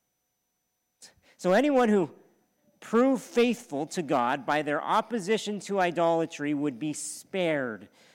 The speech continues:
God's judgment. And Revelation is clearly echoing this vision when it talks about putting the seal on their foreheads. It says to seal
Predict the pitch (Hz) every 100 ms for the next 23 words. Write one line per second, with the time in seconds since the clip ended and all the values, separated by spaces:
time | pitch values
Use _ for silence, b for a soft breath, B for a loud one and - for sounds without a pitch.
0 | b - 123 123 117 - _ _ _ 143
1 | 131 104 113 B B 139 143 165 160 180
2 | 220 - 185 151 - - 220 226 180 165
3 | 185 214 214 202 185 165 - 202 160 135
4 | 139 175 175 175 151 - 208 226 - 214
5 | 190 151 175 196 208 196 - 202 202 175
6 | 143 113 - B B - 190 180 175 -
7 | 233 240 208 143